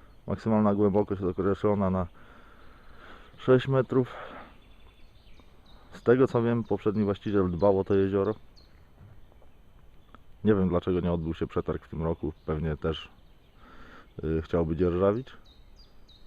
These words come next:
No ale czekamy do trzydziestego sierpnia.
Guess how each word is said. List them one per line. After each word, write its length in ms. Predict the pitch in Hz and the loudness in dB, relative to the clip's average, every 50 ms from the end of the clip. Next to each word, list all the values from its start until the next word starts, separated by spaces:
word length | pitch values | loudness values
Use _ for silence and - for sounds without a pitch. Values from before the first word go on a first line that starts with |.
| - - - - - - - - - - - - - - - - - - - - - | -20 -20 -20 -20 -20 -20 -20 -20 -20 -20 -20 -20 -20 -20 -20 -20 -20 -20 -20 -12 -8
No 100 | 98 95 | -4 -2
ale 140 | 95 98 98 | 0 -2 -2
czekamy 360 | - - 101 104 95 90 87 | -2 -2 0 0 2 2 2
do 100 | 82 87 | 0 0
trzydziestego 500 | - - - 98 95 - - 107 104 101 | -2 -2 -4 -4 -4 -2 0 0 0 2
sierpnia. 480 | 92 - 107 117 117 120 123 113 113 | 4 4 4 4 4 2 -2 -2 -2